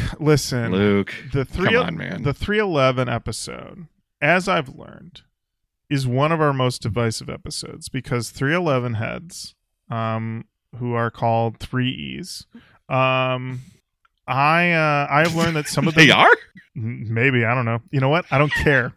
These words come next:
Speaker 1: There you go.
Speaker 2: Oh,
Speaker 1: And,
Speaker 2: shit.
Speaker 1: uh, uh, no, but they, they, some people
Speaker 2: Doubling down,
Speaker 1: some people get, some
Speaker 2: always.
Speaker 1: people got very mad about that episode, and I know one person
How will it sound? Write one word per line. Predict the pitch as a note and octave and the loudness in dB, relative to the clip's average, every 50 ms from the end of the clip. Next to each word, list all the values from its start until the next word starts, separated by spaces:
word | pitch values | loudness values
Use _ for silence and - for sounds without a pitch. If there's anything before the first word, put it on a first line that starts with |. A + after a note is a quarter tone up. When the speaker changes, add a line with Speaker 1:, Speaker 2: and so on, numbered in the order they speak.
| _ - | _ -6
Speaker 1:
There | - C3+ C3 B2+ | -2 0 2 2
you | B2 A2+ | 2 2
go. | A#2 A2 G#2+ - - - - - - | 0 -2 -2 -4 -8 -16 -14 -6 0
Speaker 2:
Oh, | - F3 G3 G#3 G#3+ | 4 4 4 6 6
Speaker 1:
And, | F3 F3 F3 E3+ F3 F3 | 6 8 8 8 8 6
Speaker 2:
shit. | F3 F3+ | 6 6
Speaker 1:
uh, | E3+ E3 D#3+ D#3+ D#3+ D#3+ D#3 - - _ - | 6 8 8 6 6 4 2 0 -4 _ 0
uh, | F#3 F#3+ F#3+ F#3 F#3 F#3 F3+ D#3 - D#3+ | 2 4 4 6 4 4 2 0 -2 2
no, | F3 A3+ G3 | 4 6 6
but | D3 E3 C3+ | 6 4 2
they, | - E3+ F3+ D#3+ | 2 0 0 0
they, | D3+ C#3+ E3+ D3 C#3+ C#3+ - - | -2 -6 -8 -8 -8 -14 -16 -8
some | - - C4 B3+ A#3+ | 4 10 10 10 10
people | B3 A3+ A#3+ | 10 8 8
Speaker 2:
Doubling | A#3 A3+ A3+ A3+ A3+ | 8 8 6 6 6
down, | C4+ A#3 A3+ A3+ A3 A3+ A3+ A3+ A3 | 6 6 6 6 6 4 4 4 4
Speaker 1:
some | - - A#3+ A#3 | 6 6 6 6
people | A3+ A3 A3+ G#3+ | 6 6 4 4
get, | G#3 G#3 G#3 G3+ | 4 2 2 6
some | - A#3 - | 6 6 4
Speaker 2:
always. | D4 | 4
Speaker 1:
people | D#4 E4+ | 2 6
got | C#4+ C#4+ B3+ | 6 6 6
very | F3+ E3 F#3 F3+ F#3 F#3+ F#3+ F3+ | 6 6 6 6 6 6 4 2
mad | E3 D3+ C#3+ C3+ C3 B2+ B2+ B2 | 2 4 4 4 6 4 2 0
about | A#2 A#2+ A#2+ A#2 - | -2 -4 -4 -4 -4
that | B2 A#2 | -4 -4
episode, | A#2 A2+ - A2+ - - B2+ A2+ G#2+ G#2 G2+ G#2 A#2 A#2+ _ _ - | -4 -6 -6 -10 -10 -8 -8 -8 -8 -8 -10 -12 -14 -18 _ _ -6
and | C#3 C3 C3+ C3+ | -4 -2 0 2
I | C3+ C#3 | 2 2
know | C#3+ C#3+ C#3+ C#3 | 0 -2 -2 -2
one | C#3 C#3 C#3+ D#3 F#3 G#3 | 0 0 0 -2 -2 -2
person | G3 F3+ C#3+ B2+ - - A#2 A2+ A2+ B2 C#3+ | -4 -2 -2 -4 -4 -6 -8 -8 -8 -10 -12